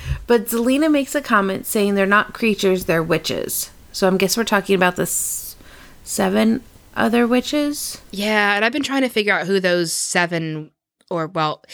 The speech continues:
Speaker 2: maybe eight witches are. Um, you've got Regina,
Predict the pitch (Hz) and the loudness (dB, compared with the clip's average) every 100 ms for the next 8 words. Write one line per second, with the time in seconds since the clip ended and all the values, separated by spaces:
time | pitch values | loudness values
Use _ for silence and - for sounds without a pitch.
0 | - - 185 165 160 170 165 165 156 165 | -16 -4 -2 0 0 -2 -2 -4 -2 -2
1 | 156 165 160 170 226 254 _ - - - | -4 -4 0 0 0 -4 _ -20 -20 -20
2 | - _ - 160 147 143 151 - _ _ | -20 _ -10 -6 -6 -8 -12 -18 _ _
3 | _ _ _ - 190 202 208 220 - 208 | _ _ _ -8 -6 0 0 0 -4 -4
4 | 202 196 180 165 160 202 | 0 2 2 2 0 -2